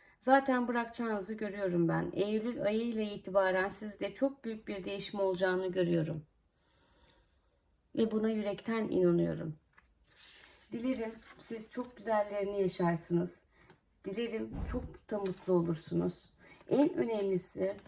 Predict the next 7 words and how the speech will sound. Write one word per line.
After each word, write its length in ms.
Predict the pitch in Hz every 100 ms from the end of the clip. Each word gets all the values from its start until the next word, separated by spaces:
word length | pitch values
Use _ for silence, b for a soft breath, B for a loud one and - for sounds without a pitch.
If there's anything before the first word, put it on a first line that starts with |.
| _ _ _ - - _ _ _ _ _ -
tek 240 | 277 -
istediğim 480 | - - 180 185 180
şey 200 | - 190 214 - - -
kendinize 580 | 233 240 240 220 220
gereken 640 | 214 196 208 208 226 233 214
değeri 320 | 196 190 190
vermeniz. 800 | 180 170 165 160 156 - -